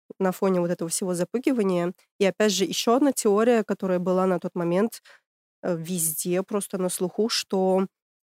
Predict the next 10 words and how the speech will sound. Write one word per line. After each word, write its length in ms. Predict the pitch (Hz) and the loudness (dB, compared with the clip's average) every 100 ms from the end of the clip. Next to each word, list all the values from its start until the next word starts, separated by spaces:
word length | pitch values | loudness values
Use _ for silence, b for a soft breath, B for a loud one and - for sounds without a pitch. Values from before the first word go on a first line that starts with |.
| - | -4
ты 80 | |
как 180 | 233 220 | -2 0
иностранец 640 | 208 190 - 190 269 320 - | 0 0 0 2 2 2 0
можешь 360 | 196 220 226 | -2 0 -4
остаться 420 | 202 - 208 - 208 | -8 -4 -4 -2 -4
здесь 240 | 175 - | -4 -4
только 680 | - 196 220 214 202 196 - | 0 0 0 0 0 2 0
работать 540 | 190 175 175 202 - - | -2 -2 -2 -2 -4 -4
определенные 720 | - - 180 190 180 185 180 170 | -8 -6 -6 -2 -2 0 -2 -2
профессии, 840 | - 175 170 165 - - - | -6 -6 -4 -2 -4 -4 -10